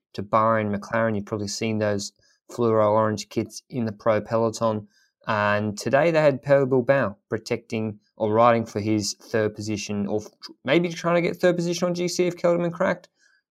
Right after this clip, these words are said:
protecting his fourth position from Almeida. And, yeah, we'll s-, seeing how he would go, and we'll see how he goes in the I T T. But if you wanna check out the Le Col kit, you can check it out at w w w dot le col dot c c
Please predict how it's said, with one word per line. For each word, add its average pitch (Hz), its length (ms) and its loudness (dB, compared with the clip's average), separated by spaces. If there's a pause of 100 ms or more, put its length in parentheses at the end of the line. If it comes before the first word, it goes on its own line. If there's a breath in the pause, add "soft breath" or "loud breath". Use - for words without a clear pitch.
(140)
protecting 151 380 2
his 143 100 0
fourth 156 260 2
position 139 360 -4
from 139 180 -2
Almeida. 139 540 4 (340 soft breath)
And, 113 420 2
yeah, 147 220 0
we'll 107 120 -4
s-, - 160 -8 (100)
seeing 127 260 2
how 107 200 0
he 113 120 -2
would 107 160 -2
go, 107 320 4 (160)
and - 80 -10
we'll 110 80 -2
see 113 180 -2
how 101 140 -4
he 101 140 -4
goes 101 300 -2
in 98 80 -4
the 95 140 -6
I 92 140 -8
T 98 220 -6
T. 104 180 -6
But 101 140 -6
if - 100 -14
you 170 40 -2
wanna 185 120 0
check 165 240 -2
out 135 140 2
the 131 60 -4
Le 117 120 2
Col 120 300 2
kit, 120 260 0
you - 60 -20 (340 soft breath)
can 110 120 -8
check 135 200 -4
it 110 80 -2
out 107 140 2
at 101 140 -6
w 117 280 -2
w 107 260 0
w 104 300 -2
dot 101 340 -2 (260)
le 110 100 -4
col 107 520 2 (300)
dot 120 220 4
c 104 320 -4
c 110 520 -4